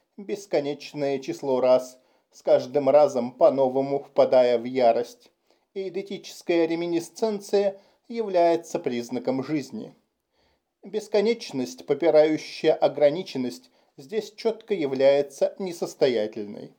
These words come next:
Орган познания телосиан находится в сегментированном теле, которое цветет и растет с одного конца и вянет, осыпаясь с другого.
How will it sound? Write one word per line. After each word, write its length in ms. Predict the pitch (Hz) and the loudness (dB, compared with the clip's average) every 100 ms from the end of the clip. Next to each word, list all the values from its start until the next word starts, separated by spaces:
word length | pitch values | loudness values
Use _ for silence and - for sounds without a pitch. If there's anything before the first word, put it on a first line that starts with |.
| _ _ _ _ _ _ _ | _ _ _ _ _ _ _
Орган 460 | 165 165 156 160 160 | -4 -4 -2 -4 -4
познания 680 | - 147 147 156 151 151 143 | 2 2 4 2 2 0 0
телосиан 720 | 165 156 147 - 208 202 196 - _ _ - | 0 -2 -2 2 4 4 -2 -12 _ _ -10
находится 840 | 233 - 214 202 196 - 190 208 - | -10 -2 0 0 -4 4 4 4 0
в 80 | |
сегментированном 1120 | - - 151 156 147 139 165 147 143 139 135 135 | -6 -4 -4 -4 -4 0 2 6 4 2 -2 -2
теле, 480 | 196 175 113 117 - _ | 0 4 2 0 -4 _
которое 460 | - 147 165 151 139 | -2 0 2 4 2
цветет 560 | 139 156 156 226 214 - | 0 -8 -2 0 0 0
и 60 | 180 | 0
растет 520 | 175 - - 160 - | 2 0 0 -2 0
с 60 | 170 | -4
одного 420 | 135 139 135 135 | -2 0 2 2
конца 640 | - 196 131 220 202 - _ _ _ | 4 2 2 2 2 0 _ _ _
и 140 | 208 | -12
вянет, 440 | 185 180 170 170 - | -4 -4 -4 -10 -4
осыпаясь 760 | - - 135 135 123 131 135 | -4 -2 0 4 4 4 -2
с 140 | - 135 | -12 -8
другого. 680 | 147 143 117 104 104 - | -6 -6 -6 -6 -4 -10